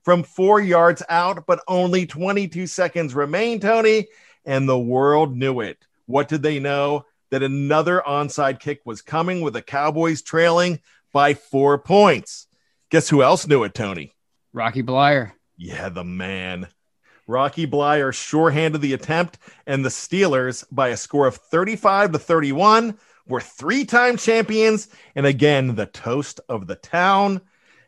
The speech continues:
Speaker 1: As for me, I was seven, and this was the first Steelers Super Bowl that I was cognizant of and truly engaged in. My love affair with this team officially began on this day, Tony, and I've really never been the same.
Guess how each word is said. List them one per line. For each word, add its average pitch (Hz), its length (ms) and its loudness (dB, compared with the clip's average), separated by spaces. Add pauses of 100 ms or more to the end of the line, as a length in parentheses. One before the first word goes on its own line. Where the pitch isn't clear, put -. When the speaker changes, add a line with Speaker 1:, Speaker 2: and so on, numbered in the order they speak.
(120)
Speaker 1:
As 175 260 2
for 151 200 0
me, 180 220 2
I 175 120 4
was 143 160 -2
seven, 196 480 0
and 160 160 -2
this 156 160 -6
was 147 160 -6
the 147 100 0
first - 380 -4
Steelers 160 220 0
Super 160 280 -6
Bowl 165 140 -2
that 160 180 0
I 147 140 -2
was 147 260 -6 (580)
cognizant 214 580 0
of 131 240 -4 (340)
and 156 180 -2
truly 208 600 -6
engaged 151 500 -4
in. 85 260 -10 (560)
My 151 80 4
love 160 220 6
affair 165 260 4
with 151 80 2
this 143 120 -2
team 147 180 -2
officially 160 400 -2
began 147 340 0
on 143 80 0
this 135 180 -6
day, 156 260 0
Tony, 147 280 -2
and 131 80 -4
I've 127 300 -4
really 151 200 2
never 139 380 0
been 135 220 2
the 113 40 -6
same. 190 600 0